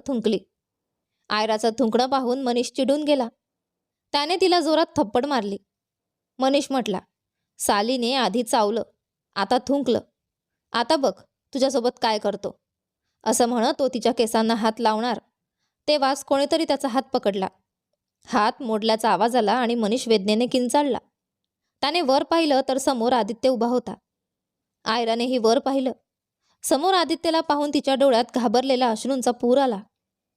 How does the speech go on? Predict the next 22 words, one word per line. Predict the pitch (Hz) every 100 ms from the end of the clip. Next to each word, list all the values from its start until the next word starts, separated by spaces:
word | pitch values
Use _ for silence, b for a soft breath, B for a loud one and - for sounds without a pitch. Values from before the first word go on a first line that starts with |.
| _ _ _
आदित्यच्या | 226 220 262 220 220 226
चेहऱ्यावर | 226 214 233 220 -
असह्य | 220 262 269 277
क्रोध | 277 269 262
होता. | 247 226 - _ _ _ _ b b
त्याचे | 240 294
माणसं | 247 202 220 254 262
तिघांनाही | 220 240 269
पकडून | 277 240 254 277
होती. | 277 240 233 _ _ _ _ _ _ _ 254
मनीषने | 269 339 -
मोठी | 370 339 349
चूक | - 294 294
केली | 320 302
होती | 285 294 - _ _ _ _ _ _ _ -
आयराला | 220 226 226
हात | 233 262 -
लावण्याची. | 247 247 233 - - _ _ _ _ -
आदित्यने | 202 196 240 - 214 233
पहिल्यांदा | - 254 240 254 247 226
त्याच्या | 226 226 226
गळ्यातून | 208 220 226 214